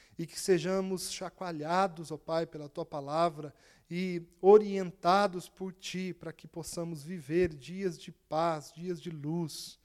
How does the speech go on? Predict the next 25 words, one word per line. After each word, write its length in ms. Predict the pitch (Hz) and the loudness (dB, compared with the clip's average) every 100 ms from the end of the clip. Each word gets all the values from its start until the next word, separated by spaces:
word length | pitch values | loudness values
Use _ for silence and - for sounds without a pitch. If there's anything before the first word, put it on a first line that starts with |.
| _ _ - _ | _ _ -20 _
dias, 320 | 139 180 196 165 | -10 4 4 4
ó 80 | |
Pai, 400 | 156 180 185 185 | 0 2 4 4
de 180 | 170 147 | 0 -6
confiança 920 | - 180 175 - 175 170 202 208 - 185 | -12 -12 -12 -10 2 4 6 4 0 -2
no 120 | 185 | -4
Senhor, 580 | - 175 151 170 180 160 | -6 -6 -4 0 0 -2
dias 440 | 143 185 196 185 | -8 -2 0 0
de 120 | - | -6
proclamação 1000 | - 190 214 214 196 180 160 - 175 180 | -8 -2 -2 0 -4 -4 -8 -12 -10 -10
do 120 | 151 | -10
Evangelho. 480 | 139 127 113 107 107 _ _ _ _ _ _ _ _ | -10 -12 -16 -18 -20 _ _ _ _ _ _ _ _
Senhor, 400 | - 156 165 151 | -12 -6 -6 -6
venha 280 | 151 175 | -6 -6
ao 80 | 170 | -6
nosso 320 | 156 147 - | -8 -10 -12
encontro. 640 | 156 - 143 127 - _ - _ _ _ _ _ _ | -14 -14 -14 -14 -16 _ -20 _ _ _ _ _ _
Fale 420 | - 160 180 175 | -10 -4 -4 -4
conosco. 840 | 170 180 156 143 - - _ _ _ _ | -10 -12 -10 -10 -14 -20 _ _ _ _
Fale 320 | - 170 175 | -10 -8 -8
com 180 | 170 160 | -10 -12
cada 500 | - 180 190 190 175 | -10 -4 -2 -2 -6
pessoa 640 | - 156 - - 170 170 | -12 -10 -10 -6 -6 -6
que 140 | 156 - | -8 -16
participa 720 | - 143 - - 151 - 131 | -16 -12 -10 -10 -12 -16 -20